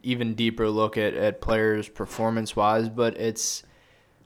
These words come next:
I mean, it's per-, it's performative because the players are, you know, kinda commencing in these drills and all, but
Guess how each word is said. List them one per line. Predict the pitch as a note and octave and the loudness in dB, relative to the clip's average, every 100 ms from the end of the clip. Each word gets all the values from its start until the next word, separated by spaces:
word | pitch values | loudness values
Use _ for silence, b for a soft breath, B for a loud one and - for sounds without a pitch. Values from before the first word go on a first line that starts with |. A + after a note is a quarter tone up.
| b _ | b _
I | C3 | 0
mean, | C3+ B2+ | 0 4
it's | D#3 - | 2 2
per-, | - | 2
it's | - D3 | 4 4
performative | D3 B2 C#3 D#3 C#3 A#2+ A2 | 2 2 4 4 6 4 4
because | A2+ B2 A2+ A2+ G#2+ | 0 4 6 4 0
the | A2+ | -2
players | - A#2 A#2 A2+ G#2+ | 4 6 8 6 2
are, | G#2+ G#2 F#2 | 2 0 -2
you | G#2 | -2
know, | G#2 - | -2 -2
kinda | A2+ G#2+ | -2 -2
commencing | A#2+ G#2+ A2 A2+ A2 | -2 -2 -2 -4 -4
in | |
these | G#2+ G#2 | -4 -6
drills | - G#2+ A2 A2+ G#2+ | -6 -4 0 -2 -2
and | G2 | -2
all, | G2+ G2+ | 0 0
but | G#2 G2+ | 2 0